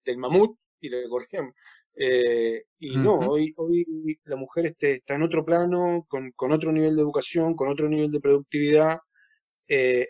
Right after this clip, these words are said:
Speaker 1: aún muy, muy a despecho, ah, de, de lo que digan los hombres, ¿sí? Eh, es un trabajo por, por hacer.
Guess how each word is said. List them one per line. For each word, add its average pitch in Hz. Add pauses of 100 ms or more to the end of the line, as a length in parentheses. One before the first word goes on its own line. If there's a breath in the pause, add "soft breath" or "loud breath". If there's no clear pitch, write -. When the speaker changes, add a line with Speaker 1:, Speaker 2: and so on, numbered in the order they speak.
(120)
Speaker 1:
aún 220 (100)
muy, 147
muy 156
a 151
despecho, 160
ah, 131 (240)
de, 131
de 127
lo 123
que 131
digan 143
los 135
hombres, -
¿sí? 160 (600 soft breath)
Eh, 110 (500)
es 139
un 139
trabajo 135
por, 120
por 120
hacer. 131